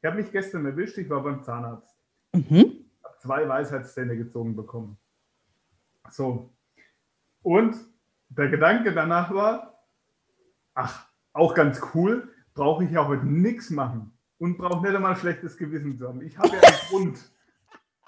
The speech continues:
Speaker 1: Da dachte ich mir so, "Hä?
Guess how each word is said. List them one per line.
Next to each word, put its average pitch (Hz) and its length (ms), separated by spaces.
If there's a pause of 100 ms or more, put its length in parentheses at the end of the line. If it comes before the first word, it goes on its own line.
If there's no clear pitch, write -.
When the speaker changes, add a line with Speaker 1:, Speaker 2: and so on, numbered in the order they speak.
(1400)
Speaker 1:
Da 139 180
dachte 185 340
ich 175 100
mir 190 180
so, 170 280 (540)
"Hä? 165 440